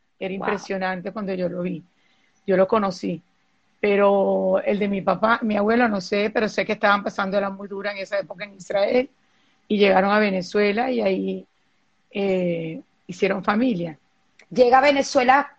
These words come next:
Speaker 2: quién primero? ¿Llega primero el abuelo y luego
Speaker 1: Mm.
Speaker 2: trae a tu mamá?
Speaker 1: Llega mi abuelo y llega mi abuela.
Speaker 2: A tu, a la abuela.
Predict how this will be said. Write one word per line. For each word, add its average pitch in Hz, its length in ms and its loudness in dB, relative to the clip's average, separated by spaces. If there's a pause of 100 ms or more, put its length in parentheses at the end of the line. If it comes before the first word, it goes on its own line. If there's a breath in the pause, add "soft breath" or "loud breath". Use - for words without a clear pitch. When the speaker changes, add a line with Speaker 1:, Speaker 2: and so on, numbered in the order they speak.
Speaker 2:
quién 254 380 2
primero? 220 500 -2
¿Llega 185 280 -2
primero 220 380 -4
el 214 100 -2
abuelo 226 540 2
y 294 80 -4
luego 233 300 0
Speaker 1:
Mm. 208 60 2
Speaker 2:
trae 233 480 2
a 196 440 -2
tu 196 100 -12
mamá? 190 460 -6 (420)
Speaker 1:
Llega 220 480 6
mi 240 120 8
abuelo 247 720 6 (480)
y 214 120 -6
llega 208 280 0
mi 226 120 0
abuela. 220 600 -2 (300)
Speaker 2:
A 190 200 -4
tu, - 80 -6
a - 100 -6
la 185 80 0
abuela. 180 400 -6